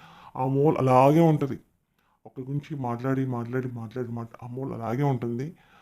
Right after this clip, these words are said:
ఆమె మన, మన గురించి మాట్లాడి మనకు మ-, మంచిది. ఆమె ఎవరి గురించి మాట్లాడితే వాళ్ళు మంచి పొజిషన్‌కి వెళ్తా ఉంటారు.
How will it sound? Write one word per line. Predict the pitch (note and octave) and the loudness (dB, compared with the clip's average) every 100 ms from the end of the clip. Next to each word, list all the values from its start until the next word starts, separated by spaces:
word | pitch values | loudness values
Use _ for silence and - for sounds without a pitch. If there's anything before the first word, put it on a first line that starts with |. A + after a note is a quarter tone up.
| - - - | -20 -16 -4
ఆమె | D3+ E3+ E3+ | 0 2 2
మన, | |
మన | C#3 C#3 D3 | 2 2 4
గురించి | D#3+ D3+ | 4 2
మాట్లాడి | C3+ C#3+ D#3+ | 0 0 0
మనకు | E3 D3 C#3 | 0 0 -4
మ-, | A#2+ | -8
మంచిది. | B2+ C3+ D3 B2 G#2 _ _ _ _ _ | -6 -4 -4 -6 -8 _ _ _ _ _
ఆమె | B2 C3+ | -8 -4
ఎవరి | C3 | -2
గురించి | C#3 D#3+ D3+ | 0 0 0
మాట్లాడితే | D3 C3+ C3+ | -2 -4 -4
వాళ్ళు | D#3 C3 | -2 -4
మంచి | F#2+ C3 B2+ | -2 -4 -2
పొజిషన్‌కి | B2+ D3 C#3+ | -4 -2 -4
వెళ్తా | C3 C3+ | -4 -6
ఉంటారు. | C#3 C3+ C3 A2+ | -6 -8 -10 -14